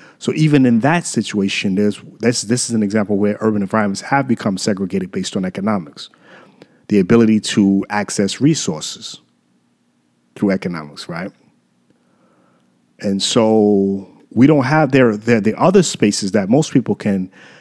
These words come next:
engage in, in an urban environment are the parks, public parks, and some free museums that are left in New York City. Um, those are the spaces that people can coexist and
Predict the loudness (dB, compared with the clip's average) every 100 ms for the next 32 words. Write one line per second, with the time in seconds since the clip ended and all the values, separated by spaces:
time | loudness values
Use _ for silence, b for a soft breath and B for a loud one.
0 | B B -2 2 4 4 2 -2 -2 -2
1 | -2 0 0 0 0 -2 -2 -2 0 2
2 | 0 -2 -6 -6 -14 -14 -14 _ _ _
3 | _ _ _ _ _ -2 -2 0 0 -2
4 | -4 -16 -18 -20 b b b b b b
5 | -6 -2 0 2 2 2 -2 -10 -12 -4
6 | 2 4 4 2 2 0 0 -2 -2 -4
7 | -2 -2 -2 -4 -6 -4 -4 -4 _ _
8 | _ _ b b b b b b b b
9 | -12 -8 -6 4 4 4 2 0 0 0
10 | -4 -4 -4 -4 -6 -2 0 -2 -6 -6
11 | -6 -2 0 0 0 -2 -2 -8 -8 -6
12 | -4 -6 -10